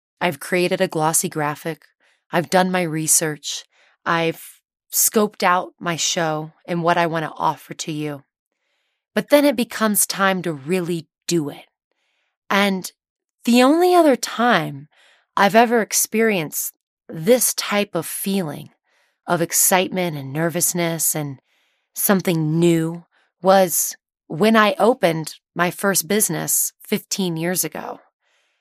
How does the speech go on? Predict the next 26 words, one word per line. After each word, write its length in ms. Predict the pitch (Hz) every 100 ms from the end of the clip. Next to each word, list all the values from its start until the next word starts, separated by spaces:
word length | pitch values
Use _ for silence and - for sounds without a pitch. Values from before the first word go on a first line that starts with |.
| _ -
And 400 | 202 196 185 -
to 140 | -
feel 720 | - - - 233 277 311 294
that 380 | 175 196 190 175
same 580 | - - - 220 247 254
feeling 560 | 226 - 208 233 226 160
again, 460 | 147 147 135 135 _
that 240 | 190 180 - _ _ _ _ _ _ _
you 140 | 180 226
never 300 | 240 269 269
know 240 | 196 214
if 120 | 220
you're 80 | 190
gonna 340 | 180 170 151 147
experience 800 | 170 - - 185 202 156 127 -
again, 340 | 139 131 117 135 _ _ _ _ _ _
is 440 | 196 185 165 - - _ _ _ -
really 380 | 160 240 233 -
awesome. 640 | 170 165 - - - 151 -
So 540 | - 220 190 175 165 _ _ _
thank 540 | - - 220 254 277 -
you 300 | 160 143 135
for 160 | - 185
being 540 | 156 170 160 147 139 - _ _
here 640 | - - 220 156 135 - _ _ _ _ -
and 320 | 170 165